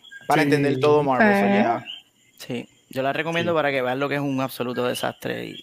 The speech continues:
Speaker 4: y
Speaker 1: Ajá, pero no la recomiendo porque es
Speaker 3: Dios
Speaker 1: buena,
Speaker 3: mío.
Speaker 1: es porque tienes que verla.
Speaker 4: <laughs> No, no es un absoluto.
Speaker 2: Mira, Pixel, que hagan la camisa, dice Spider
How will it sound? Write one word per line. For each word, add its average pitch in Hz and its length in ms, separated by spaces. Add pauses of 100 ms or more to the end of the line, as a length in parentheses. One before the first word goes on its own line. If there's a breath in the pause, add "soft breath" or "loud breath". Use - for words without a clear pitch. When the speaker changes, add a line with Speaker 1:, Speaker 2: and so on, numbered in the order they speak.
(100)
Speaker 4:
y - 60
Speaker 1:
Ajá, 151 320
pero 196 160
no 196 120
la 214 100
recomiendo 226 380
porque 208 180
es - 60
Speaker 3:
Dios 233 100
Speaker 1:
buena, 147 320
Speaker 3:
mío. 110 140
Speaker 1:
es 113 40
porque 170 220
tienes 143 380
que - 100
verla. 143 340
Speaker 4:
<laughs> 139 60
No, 143 160
no 131 60
es 131 60
un 139 80
absoluto. 135 380
Speaker 2:
Mira, 190 380
Pixel, 202 260
que 208 80
hagan 185 220
la 202 120
camisa, 170 500
dice 143 220
Spider 175 280